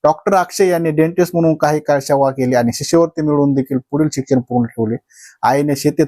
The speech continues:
कष्ट करून त्यांना शिकवले. त्यांच्या या यशात बहीण अक्षता हिचेही मोठे योगदान आहे. अक्षयने फोन करून, "आई, मी युपीएससीत पास झालो," असे सांगितले,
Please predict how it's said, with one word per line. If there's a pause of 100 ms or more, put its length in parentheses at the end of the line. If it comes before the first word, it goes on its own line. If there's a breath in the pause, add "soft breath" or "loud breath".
कष्ट
करून
त्यांना
शिकवले. (460)
त्यांच्या
या
यशात
बहीण
अक्षता
हिचेही
मोठे
योगदान
आहे. (220)
अक्षयने
फोन
करून, (480)
"आई, (120)
मी
युपीएससीत (120)
पास
झालो,"
असे
सांगितले,